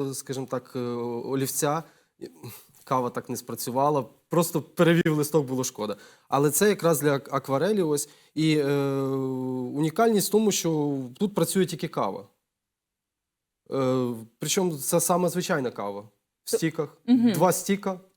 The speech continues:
Speaker 2: Розчинна кава,
Speaker 1: Розчинна,
Speaker 2: так?
Speaker 1: розчинна кава в стіках. Не три в одному, просто чорна кава.
Speaker 2: Мгм.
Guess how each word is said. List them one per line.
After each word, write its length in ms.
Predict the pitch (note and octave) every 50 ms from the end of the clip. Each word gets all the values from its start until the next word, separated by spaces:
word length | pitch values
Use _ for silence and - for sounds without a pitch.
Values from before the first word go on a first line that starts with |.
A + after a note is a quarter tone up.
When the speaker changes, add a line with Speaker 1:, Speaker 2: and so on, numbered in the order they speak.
| _ -
Speaker 2:
Розчинна 460 | A#3 B3+ D#4 D4 - - - B3 A3
кава, 120 | F3 D#3+ E3
Speaker 1:
Розчинна, 540 | F#3+ F#3+ - - A#3+ A#3+ B3 A#3+ A#3 A3 G#3
Speaker 2:
так? 160 | F#3+ F#3 F3
Speaker 1:
розчинна 460 | F3 F#3 F3+ - - A3 A3 A3 G3+
кава 260 | G#3 G#3+ G#3 G#3 G3+
в 60 | F3+
стіках. 460 | - - - F#3+ F3 - - C3+ - -
Не 120 | E3 E3+
три 120 | E3 F3 F#3
в 60 | F3
одному, 300 | F3+ F3 A#3 B3+ A3+ F#3+
просто 280 | - F#3 F3+ - - D#3
чорна 280 | - F3 D3+ C#3+ C#3
кава. 180 | - C4 B3 A#3+
Speaker 2:
Мгм. 240 | A#3 G#3+ G#3+ B3